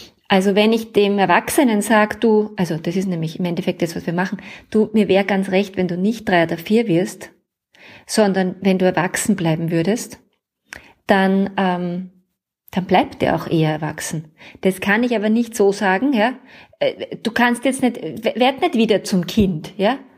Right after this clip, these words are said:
Ich möchte nicht mit dem inneren Kind sprechen. Der, das ist, das geht nicht, ja.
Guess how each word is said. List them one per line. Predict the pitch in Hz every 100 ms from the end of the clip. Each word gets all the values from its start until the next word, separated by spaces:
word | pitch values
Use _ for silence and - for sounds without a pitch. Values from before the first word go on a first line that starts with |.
| _ _
Ich | - 226
möchte | 247 254 262
nicht | 381 254
mit | 226
dem | 196
inneren | 190 208 190 185
Kind | 180 - -
sprechen. | - 160 160 - - _
Der, | 214 202 - _ _ _
das | 226 214 247
ist, | 233 -
das | 233 -
geht | 254 277
nicht, | 170 - -
ja. | 202